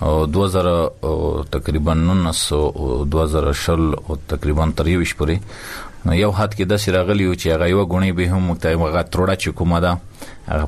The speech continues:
پنځوس کیلو، هغه به هم په جامونه سره ویشله، دومره حد خو محنت وشو،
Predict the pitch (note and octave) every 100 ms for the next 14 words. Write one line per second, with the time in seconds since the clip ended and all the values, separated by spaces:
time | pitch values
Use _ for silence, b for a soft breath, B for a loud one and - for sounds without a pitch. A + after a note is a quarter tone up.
0 | D#2 F2 F#2 F#2 F2 E2 F#2 G#2 G#2 G2+
1 | G2 E2 E2+ F#2 F2+ - D2 D2 C#2+ -
2 | D2+ E2 E2+ E2+ D2 D#2+ - - - B
3 | B B B B - F2+ F2+ E2+ F#2 F#2+
4 | G2+ A#2 G#2+ G2 G2